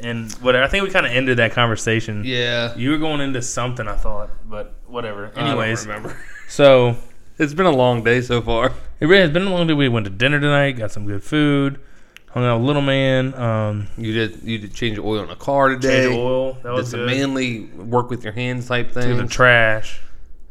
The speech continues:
Speaker 1: Cleaned
Speaker 2: Yeah.
Speaker 1: the garage up for the wit-, late. So I don't know if we talked about this. We got the gym set up in the garage.
Speaker 2: I, we,
Speaker 1: The
Speaker 2: we
Speaker 1: mats
Speaker 2: mentioned it in
Speaker 1: down.
Speaker 2: the last one.
Speaker 1: Did
Speaker 2: We
Speaker 1: we?
Speaker 2: got the
Speaker 1: Okay.
Speaker 2: gym set up.
Speaker 1: Been doing that. That's been going great, honestly.
Speaker 2: Good,
Speaker 1: Been going
Speaker 2: really
Speaker 1: real
Speaker 2: good.
Speaker 1: good.
Speaker 2: Dude, it's so
Speaker 1: Um,
Speaker 2: nice coming home.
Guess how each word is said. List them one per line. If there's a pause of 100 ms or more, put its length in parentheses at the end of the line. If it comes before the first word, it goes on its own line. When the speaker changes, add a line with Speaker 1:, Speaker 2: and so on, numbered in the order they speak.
Speaker 1:
Cleaned
Speaker 2:
Yeah.
Speaker 1:
the
garage
up
for
the
wit-,
late. (480)
So
I
don't
know
if
we
talked
about
this.
We
got
the
gym
set
up
in
the
garage. (360)
Speaker 2:
I,
we,
Speaker 1:
The
Speaker 2:
we
Speaker 1:
mats
Speaker 2:
mentioned
it
in
Speaker 1:
down.
Speaker 2:
the
last
one.
Speaker 1:
Did
Speaker 2:
We
Speaker 1:
we?
Speaker 2:
got
the
Speaker 1:
Okay.
Speaker 2:
gym
set
up.
Speaker 1:
Been
doing
that.
That's
been
going
great,
honestly.
Speaker 2:
Good,
Speaker 1:
Been
going
Speaker 2:
really
Speaker 1:
real
Speaker 2:
good.
Speaker 1:
good. (460)
Speaker 2:
Dude,
it's
so
Speaker 1:
Um,
Speaker 2:
nice
coming
home.